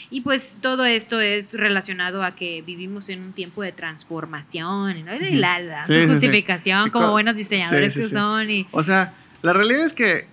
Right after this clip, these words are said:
Speaker 2: está, quieren vender más, ¿no? O sea, es,
Speaker 1: Sí.
Speaker 2: es, a-, empezaron con eso. Eh, es una marca que se dedica a, pues, tener como esta... o sea, lo que hizo fue darle un sistema de, de medición a los colores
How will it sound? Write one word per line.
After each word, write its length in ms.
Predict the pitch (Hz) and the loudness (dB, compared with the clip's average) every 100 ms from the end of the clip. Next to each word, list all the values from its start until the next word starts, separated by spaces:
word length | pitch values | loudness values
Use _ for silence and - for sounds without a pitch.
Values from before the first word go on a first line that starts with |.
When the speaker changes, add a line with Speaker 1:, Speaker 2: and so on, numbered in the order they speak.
| - | -14
Speaker 2:
está, 320 | 151 147 165 - | -4 0 0 -2
quieren 320 | - 175 175 | 0 2 2
vender 180 | 135 139 | 2 0
más, 300 | 131 - - | -2 -6 -6
¿no? 200 | 151 240 | 0 2
O 60 | |
sea, 200 | 160 143 127 | 4 4 4
es, 60 | 160 | 0
Speaker 1:
Sí. 120 | 247 | 2
Speaker 2:
es, 140 | 151 151 | 0 0
a-, 100 | 160 | -2
empezaron 400 | 156 147 156 196 | 0 0 2 0
con 160 | 202 147 | 0 -2
eso. 200 | 131 101 _ _ _ _ - | -4 -8 _ _ _ _ -6
Eh, 640 | 147 139 135 127 123 120 - | -4 -2 -2 -2 -2 -4 -6
es 180 | 147 151 | -6 -2
una 200 | 196 214 | 0 2
marca 420 | 220 226 226 233 | 4 4 2 0
que 140 | 214 | 0
se 140 | 151 127 | -2 -2
dedica 840 | 131 139 147 156 190 170 135 175 | -2 -2 0 2 4 4 4 2
a, 160 | 226 - _ - | 0 -8 _ -12
pues, 180 | 135 131 | -8 -4
tener 280 | 139 131 131 | -2 -2 -2
como 200 | 151 147 | -2 -2
esta... 340 | 147 156 156 - - | 0 0 0 -6 0
o 20 | |
sea, 100 | 175 | 4
lo 120 | 170 | 6
que 100 | 185 | 4
hizo 200 | 202 226 | 2 2
fue 280 | 202 202 214 _ _ _ - | 2 0 -2 _ _ _ -16
darle 420 | 139 156 156 180 | 0 2 4 2
un 140 | 175 | 0
sistema 680 | 175 170 - - 185 196 196 | -2 -2 -2 0 2 4 4
de, 100 | 190 | 4
de 400 | 151 113 131 131 123 - | 0 -2 -2 -2 -6 -8
medición 800 | 131 131 123 - 139 151 233 339 | -2 -2 -4 -6 0 2 0 0
a 80 | 143 | -2
los 140 | 131 | -2
colores 520 | - 135 143 123 - | 0 4 4 2 -8